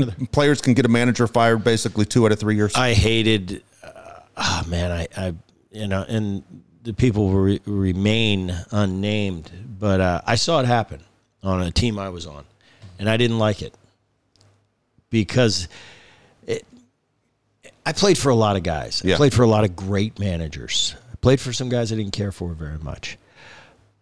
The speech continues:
Speaker 1: But I was the player, and I always, I always would think, Who am I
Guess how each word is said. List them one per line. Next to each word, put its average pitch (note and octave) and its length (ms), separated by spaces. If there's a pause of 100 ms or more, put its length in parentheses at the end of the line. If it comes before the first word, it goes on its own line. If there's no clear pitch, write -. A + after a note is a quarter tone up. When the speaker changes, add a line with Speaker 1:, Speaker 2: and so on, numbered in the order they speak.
(280)
Speaker 1:
But A2 120
I A2+ 120
was C#3 180
the C3+ 80
player, F2+ 460 (1120)
and F#2+ 140
I G2 140
always, C#3 640 (480)
I G2 160
always B2+ 300
would A#2 140
think, A2 420 (380)
Who D#3 220
am C#3+ 120
I B2+ 420